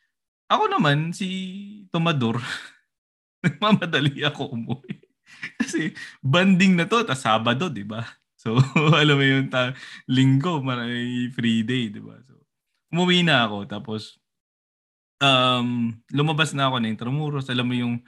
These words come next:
di ba sa Intramuros, yung mga walls, ano yun eh, ah, may tumutulong tubig dyan pagka sobrang malakas na yung bagyo.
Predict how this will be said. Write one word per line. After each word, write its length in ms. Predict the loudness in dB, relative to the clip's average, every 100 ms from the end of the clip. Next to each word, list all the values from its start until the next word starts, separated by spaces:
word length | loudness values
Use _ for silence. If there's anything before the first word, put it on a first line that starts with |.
| _ _ _
di 100 | -2 2
ba 100 | 2
sa 80 |
Intramuros, 480 | 4 4 2 0 -2 0
yung 100 | 0
mga 140 | 0
walls, 480 | 0 -2 -4 -8 -20 _
ano 160 | -6 -4
yun 200 | -4 -6
eh, 120 | -10 -16 _
ah, 220 | -10 -8 -6
may 160 | -6
tumutulong 680 | -2 -2 -2 -4 -6 -4 -6
tubig 340 | -6 -6 -6 -8
dyan 240 | -10 -10
pagka 540 | -14 -12 -12 -10 -12 -10
sobrang 300 | -10 -8 -8
malakas 400 | -10 -12 -14 -16
na 80 | -16
yung 320 | -18 -20 -20 _
bagyo. 300 | _ _ _